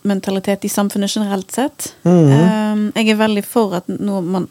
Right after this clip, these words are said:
Speaker 1: har fått et mer bevisst forhold til dette med å gjenbruke og alt det der. Ehm, men jeg opplever liksom at, <laughs>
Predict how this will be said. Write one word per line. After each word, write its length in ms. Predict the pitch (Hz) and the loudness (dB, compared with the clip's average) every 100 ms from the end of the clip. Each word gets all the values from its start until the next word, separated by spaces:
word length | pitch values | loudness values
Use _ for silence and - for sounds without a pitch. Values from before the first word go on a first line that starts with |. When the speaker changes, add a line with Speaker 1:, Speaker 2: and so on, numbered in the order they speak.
| - | -8
Speaker 1:
har 180 | 196 190 | -10 -8
fått 320 | - 202 190 - | -10 -10 -8 -8
et 140 | - | -2
mer 180 | 208 170 | 0 0
bevisst 420 | 170 165 175 - | -4 -6 -8 -8
forhold 460 | - 165 175 165 - | -6 -4 -4 -8 -8
til 240 | 160 170 | -8 -8
dette 240 | 170 165 175 | -8 -8 -6
med 140 | 165 | -6
å 220 | 160 160 - | -6 -6 -6
gjenbruke 680 | 175 170 190 180 156 156 - | -4 -2 -4 -4 -8 -8 -8
og 60 | 165 | -6
alt 140 | 175 | -6
det 80 | 180 | -2
der. 180 | 240 285 - - - - _ _ 233 | 0 0 -4 -20 -20 -20 _ _ 0
Ehm, 560 | 226 220 220 214 208 - _ _ _ _ _ _ _ | 2 2 2 0 -4 -10 _ _ _ _ _ _ _
men 140 | 220 226 | 2 4
jeg 80 | 269 | 4
opplever 460 | 269 _ 190 196 277 | 0 _ -2 2 4
liksom 260 | 285 240 | 4 0
at, 280 | 220 - - - _ _ _ _ _ _ _ _ _ _ | -2 -8 -14 -14 _ _ _ _ _ _ _ _ _ _
<laughs> 60 | - | -16